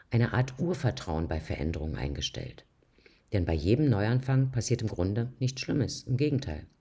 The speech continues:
es wird meist sogar besser. Ja, der digitale Wandel birgt Gefahren.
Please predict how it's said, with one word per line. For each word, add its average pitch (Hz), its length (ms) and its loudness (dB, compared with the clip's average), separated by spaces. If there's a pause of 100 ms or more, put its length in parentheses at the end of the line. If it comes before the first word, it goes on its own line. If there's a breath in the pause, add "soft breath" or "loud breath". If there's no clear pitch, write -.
es - 160 -6
wird 101 160 2
meist 85 260 2
sogar 110 220 0
besser. - 380 -6 (920 loud breath)
Ja, 98 320 4
der 151 120 4
digitale 117 500 4
Wandel 110 460 0
birgt 104 480 -2
Gefahren. 73 540 -6